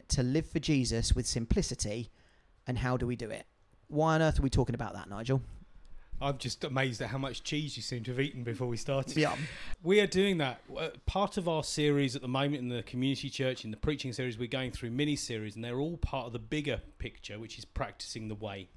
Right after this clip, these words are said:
Speaker 2: And that is all about the spiritual disciplines. Now, the spiritual disciplines have been around in church history the whole time, and actually were around in Jewish traditions and all sorts of spiritual traditions.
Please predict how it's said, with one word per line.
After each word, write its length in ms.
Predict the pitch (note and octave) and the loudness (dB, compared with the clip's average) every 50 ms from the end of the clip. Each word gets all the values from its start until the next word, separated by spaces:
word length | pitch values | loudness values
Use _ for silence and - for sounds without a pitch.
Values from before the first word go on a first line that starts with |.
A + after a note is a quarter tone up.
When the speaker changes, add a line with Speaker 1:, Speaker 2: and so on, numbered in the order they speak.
| - - | -20 -14
Speaker 2:
And 140 | - A#2 A#2 | -12 -8 -8
that 80 | B2+ B2+ | -6 -6
is 140 | C3+ B2 D3 | -4 -2 -2
all 120 | D#3 D#3+ | -2 0
about 180 | D#3+ D3 C#3+ - | 0 -2 -2 -4
the 80 | - - | -6 -8
spiritual 640 | - - - - - C#3 B2+ B2+ - - - A#2+ | -8 -8 -8 -4 -4 -4 -4 -4 -6 -8 -10 -8
disciplines. 600 | A2 A2 G2 - - - - G2 F#2 F2+ - - - _ - - - - - - - - | -8 -8 -10 -10 -12 -14 -16 -16 -18 -18 -20 -20 -20 _ -20 -20 -20 -20 -20 -18 -12 -8
Now, 60 | A#2 | -6
the 80 | A#2+ | -6
spiritual 420 | - - - F3 F3+ E3+ - D3+ C3+ | -6 -4 -2 -2 -2 0 -2 -4 -4
disciplines 520 | C3+ C#3+ - - - - C3 B2 A#2+ G#2+ | -4 -4 -6 -6 -6 -4 -4 -4 -4 -6
have 140 | B2 A#2 - | -8 -8 -6
been 200 | - B2 A#2+ A#2+ | -6 -6 -6 -4
around 280 | A2+ A#2 A#2+ A#2 A#2 A2+ | -6 -6 -6 -6 -6 -6
in 80 | A2 | -8
church 340 | G2+ - B2 A2+ A2 - - | -6 -6 -8 -6 -8 -8 -10
history 460 | B2 A2 - - - A#2+ A2 G#2+ G2 - _ _ _ _ _ _ _ _ _ _ _ - | -10 -10 -10 -10 -10 -8 -8 -8 -10 -12 _ _ _ _ _ _ _ _ _ _ _ -6
the 140 | A2 A#2+ A#2+ | -4 -4 -4
whole 340 | - - D3+ C3+ A#2+ A2+ A2+ | 0 2 2 2 2 0 -4
time, 460 | - - - A#2 F#2+ F2+ G2+ A#2+ C3 - _ _ | -6 -8 -8 -10 -10 -10 -10 -12 -12 -14 _ _
and 160 | - C#3 B2+ C3 | -2 2 2 4
actually 280 | C#3 C3 - - B2+ | 2 2 0 -2 -2
were 260 | A2+ A2+ A#2 A#2 A2+ | 0 2 2 4 4
around 260 | A2+ A2+ A2 A2 G#2+ G#2+ | 4 4 4 4 4 4
in 140 | A2 A2 | 2 2
Jewish 580 | G#2+ - B2 C3 C3+ C3 A#2+ - - - - - - - - - | 2 4 4 6 6 6 6 4 0 -2 -4 -6 -10 -16 -14 -2
traditions 640 | - C3 A#2 A#2+ A#2 - - A#2+ A2 G#2+ G#2+ G#2+ A2+ - | 0 4 6 8 8 8 8 8 6 6 6 4 2 2
and 200 | - A#2 G#2+ C3 | 4 8 8 10
all 120 | C#3 C3+ | 10 10
sorts 420 | B2+ - - - E3 D#3+ C#3 - | 10 10 12 12 12 12 10 8
of 100 | C3 A#2 | 6 4
spiritual 420 | - - - G#2+ G#2 G2 - A2 G2 | 4 4 4 4 4 2 0 -2 -2
traditions. 640 | - - G#2 G#2+ G2+ - - - B2 C#3 C#3 - | -2 -4 -2 0 0 2 2 2 2 0 -2 -4